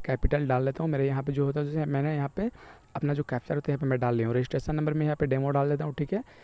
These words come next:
सभी चीज़ डालने के बाद आपको क्या करना हो, यहाँ पे नीचे का ऑप्शन मिलेगा सबमिट का, आपको क्या करना है, रजिस्ट्रेशन नंबर, date of birth, कैप्चर, सभी चीज़ फिल करने के बाद आपको सबमिट पे क्लिक करना है,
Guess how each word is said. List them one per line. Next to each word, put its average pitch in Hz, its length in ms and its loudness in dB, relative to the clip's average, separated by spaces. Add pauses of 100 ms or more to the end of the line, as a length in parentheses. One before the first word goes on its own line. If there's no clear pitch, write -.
(200)
सभी 147 320 -2
चीज़ 170 160 -2
डालने 160 240 0
के 165 40 -4
बाद 156 120 0
आपको 160 180 0
क्या 143 180 -2
करना 147 220 0
हो, 147 80 2
यहाँ 143 120 0
पे 151 100 -4
नीचे 139 280 -2
का 147 120 -2
ऑप्शन 139 240 -4
मिलेगा 139 180 -2
सबमिट 127 540 -2
का, 113 180 -6 (760)
आपको 147 200 2
क्या 160 180 2
करना 131 240 0
है, 147 60 0
रजिस्ट्रेशन 143 400 0
नंबर, 139 220 -2
date 127 180 0
of 127 120 0
birth, 135 200 0 (140)
कैप्चर, 131 480 -4 (880)
सभी 147 360 4
चीज़ 185 220 0
फिल 160 220 2
करने 139 200 0
के 120 60 -2
बाद 131 120 0
आपको 185 340 -2
सबमिट 127 540 0
पे - 140 6
क्लिक 131 280 -2 (120)
करना 113 240 -2
है, 107 120 -10